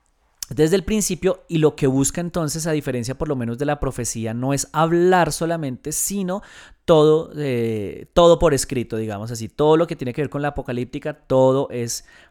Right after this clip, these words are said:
por escrito. Y, eh, eh, ¿qué otra característica tenemos por acá? El mensaje se presenta a través de sueños, de visiones, y siempre va acompañado de un lenguaje críptico. ¿Qué significa esto? Pues que tiene lenguajes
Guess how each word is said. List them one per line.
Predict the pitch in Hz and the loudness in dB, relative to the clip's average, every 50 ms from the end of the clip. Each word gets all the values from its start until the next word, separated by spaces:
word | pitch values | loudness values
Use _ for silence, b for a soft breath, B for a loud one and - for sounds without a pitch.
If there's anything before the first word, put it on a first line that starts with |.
| B _ | B _
por | - 117 113 107 | -4 -2 -2 -2
escrito. | 104 - - - - - 107 98 90 - - - - _ _ B B B B B B B B B B B _ | -2 -4 -6 -8 -8 -8 -10 -10 -10 -12 -14 -16 -18 _ _ B B B B B B B B B B B _
Y, | - 185 214 220 - - _ | -4 -2 -2 -2 -4 -6 _
eh, | 127 139 139 135 127 123 120 - - 120 | -4 -2 0 0 0 0 -2 -2 -4 -4
eh, | 127 117 113 113 - | -4 -4 -4 -4 -4
¿qué | - 147 | -4 -4
otra | 143 139 156 156 | -4 -4 -4 -2
característica | 165 160 156 160 151 147 - 165 170 165 | -2 -2 -2 -4 -6 -6 -6 -6 -4 -4
tenemos | 175 165 175 165 | -4 -4 -4 -4
por | 202 196 | -2 -2
acá? | 185 180 196 202 202 B B B B B | -2 0 -2 -4 -4 B B B B B
El | - 160 160 | -4 -2 -2
mensaje | 165 160 160 156 - 165 160 165 180 | -2 -2 -2 -2 -2 -2 -2 -2 -2
se | 175 196 | -4 -4
presenta | 180 - 175 156 - 139 131 123 - 151 160 | -4 -4 -6 -4 -4 -6 -6 -4 -2 -2 -2
a | 165 - | -2 -4
través | 151 139 127 120 117 110 107 | -6 -6 -4 -4 -4 -6 -6
de | 120 117 | -6 -6
sueños, | - - 156 175 180 185 180 175 175 175 175 165 - - | -6 -2 -2 0 0 0 -2 -4 -6 -6 -6 -8 -8 -6
de | 135 123 | -4 -4
visiones, | 113 107 107 - - - 175 190 196 185 165 156 165 175 - B B B B B B | -4 -4 -6 -6 -6 -4 -2 -2 -2 -2 -2 -6 -8 -10 -12 B B B B B B
y | - 151 147 | -10 -6 -2
siempre | 139 - - 160 156 147 139 139 147 147 | -2 -2 0 0 -2 -2 -2 -2 -2 0
va | 147 147 | 0 0
acompañado | 143 143 - 147 143 135 147 147 131 120 113 113 117 123 | 0 -2 -4 -8 -8 -8 -8 -6 -6 -4 -4 -4 -2 -2
de | 127 123 | -2 -2
un | 113 107 | -2 -2
lenguaje | 110 113 110 110 113 113 117 120 120 113 - - | -4 -4 -4 -2 -2 -2 -4 -4 -8 -10 -10 -10
críptico. | - 151 147 139 135 139 - - 107 - - 101 - | -4 -2 0 -2 -2 -4 -8 -16 -16 -14 -14 -10 -8
¿Qué | - 135 | -6 -6
significa | 143 160 160 160 147 156 143 - 156 | -4 -4 -4 -4 -6 -6 -4 -2 -2
esto? | 156 160 156 - 165 - | 0 -2 -2 -6 -6 -4
Pues | - 156 156 - | -4 -4 -4 -4
que | - 156 151 | -6 -8 -8
tiene | - 135 131 123 123 120 123 | -4 -2 -2 -2 -2 -2 -4
lenguajes | 131 135 127 110 117 113 110 107 104 110 107 107 - - | -4 -4 -4 -4 -2 -2 -2 -2 -4 -8 -8 -10 -10 -12